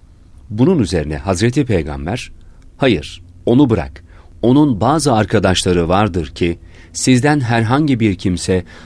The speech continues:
namazını onların namazına, orucunu onların orucuna kıyas etse kendi yaptıklarını çok az görür. Kur'an onların gırtlağından aşağı inmez.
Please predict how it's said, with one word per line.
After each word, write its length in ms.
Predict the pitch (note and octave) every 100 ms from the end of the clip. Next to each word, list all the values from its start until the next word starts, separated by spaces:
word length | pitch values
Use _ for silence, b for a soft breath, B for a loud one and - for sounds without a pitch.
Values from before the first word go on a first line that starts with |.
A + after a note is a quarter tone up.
| B
namazını 540 | G#2+ B2+ C#3 C3 D3 D3
onların 560 | - A2+ A2+ A#2+ B2+
namazına, 520 | G2+ F2 D#2+ F2 D2+ - B B B
orucunu 480 | A2 C3+ C3+ D3+ E3+
onların 400 | C#3+ C#3 C3 D#3
orucuna 520 | A#2+ A2+ G#2+ G#2+ G2+
kıyas 400 | - G#2 G2 -
etse 380 | F2+ - G2 F2 b b -
kendi 280 | - B2+ C#3+
yaptıklarını 760 | D#3 B2+ B2 B2+ B2+ A#2 A2 G#2+
çok 360 | - C3 -
az 360 | - A2+ F2+ -
görür. 460 | E2+ D2 C#2 - - - - -
Kur'an 480 | - A2+ G#2+ A2 A#2+ B2+ B B -
onların 500 | A#2+ B2 D3 D#3+ A2+
gırtlağından 720 | A#2 - A2+ A2 G#2+ G#2+ G#2
aşağı 400 | - F#2+ G#2 F#2
inmez. 460 | F2 D#2 D#2+ C#2 -